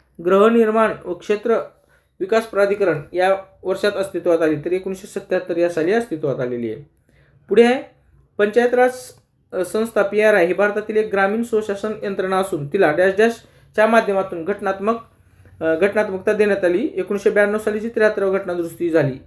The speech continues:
त्या अंतर्गत दिली. ओके, त्यानंतर पुढचा प्रश्न आहे, पंचायत राज स्थापित करणारे पहिले राज्य जे आहे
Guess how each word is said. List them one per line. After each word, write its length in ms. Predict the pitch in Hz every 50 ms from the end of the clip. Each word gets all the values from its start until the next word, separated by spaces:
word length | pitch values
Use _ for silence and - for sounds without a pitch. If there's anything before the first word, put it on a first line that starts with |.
| _ _ -
त्या 120 | 208 196
अंतर्गत 380 | 185 175 - 165 147 151 147 147
दिली. 220 | 139 123 120 113 110 - _ _ _ _ _ -
ओके, 340 | 185 175 233 240 233 - _ _ _ _ _ _ -
त्यानंतर 300 | 196 208 226 240 247 247 240 - - _ _ _ _ _
पुढचा 220 | 202 214 247 240
प्रश्न 260 | 240 254 254 - 233
आहे, 80 | 214 214
पंचायत 380 | 220 - 220 220 240 233 233
राज 140 | 233 226 233
स्थापित 340 | 233 - - 208 202 - - - -
करणारे 280 | 208 202 196 196 202
पहिले 340 | 208 - 226 214 208 208 214
राज्य 280 | 202 208 202 - 202 196
जे 160 | 180 180 139
आहे 100 | 120